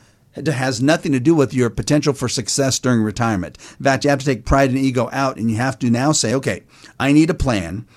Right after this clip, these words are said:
because pride and ego are really based on almost like a competition, and you're trying to get the highest rates of return. And to do so, you already know you have to take the most risk in retirement. What's the one thing you cannot do? And that is take the most risk.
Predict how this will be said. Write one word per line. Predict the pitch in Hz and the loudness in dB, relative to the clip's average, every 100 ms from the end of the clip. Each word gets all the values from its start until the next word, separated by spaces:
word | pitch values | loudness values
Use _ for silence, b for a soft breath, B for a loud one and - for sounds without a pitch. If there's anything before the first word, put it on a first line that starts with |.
| b 143 | b -4
because | 131 139 | 0 -2
pride | 113 - 208 | 0 -2 0
and | 151 | 0
ego | 143 180 - 139 | 0 0 2 2
are | 123 | 2
really | 117 143 196 160 120 | 2 0 2 2 0
based | 104 131 135 - | -2 -2 -2 -4
on | 135 131 | -4 -4
almost | 131 156 | -2 -4
like | 143 123 | -4 -8
a | |
competition, | 101 - 131 - 95 131 - 76 64 B B B | -8 -4 -4 -6 -4 -2 -2 -8 -12 B B B
and | 131 131 123 | -2 0 0
you're | |
trying | 131 156 151 | 0 0 0
to | 143 | -2
get | 110 | -6
the | 123 | -6
highest | 120 147 131 | -2 0 0
rates | 147 143 | 0 -2
of | - | -4
return. | 117 - 156 123 120 123 B B | -8 -4 -2 0 -2 -4 B B
And | 143 | -2
to | 143 | 0
do | 165 | 0
so, | 226 143 135 151 b b | 2 2 2 -2 b b
you | 151 196 | -2 0
already | 185 147 139 | 0 0 0
know | 185 | 0
you | 151 | 0
have | 131 123 | -2 -2
to | |
take | 139 127 | -4 -2
the | |
most | 120 120 117 | 0 0 -2
risk | 147 170 - | -2 -4 -2
in | 127 | -4
retirement. | 120 113 165 185 127 | -4 -4 -4 -2 -4
What's | 135 135 | -6 -6
the | - | -2
one | 123 143 | 0 0
thing | 143 139 | 0 -2
you | 117 | -2
cannot | 110 131 120 110 | -4 -6 -6 -6
do? | 151 143 117 B B | -4 -2 -4 B B
And | 117 | -2
that | 135 | 0
is | 131 113 | 0 -2
take | - 120 | -4 -4
the | - | 0
most | 117 104 - | 2 0 -4
risk. | 101 - - | -6 -6 -10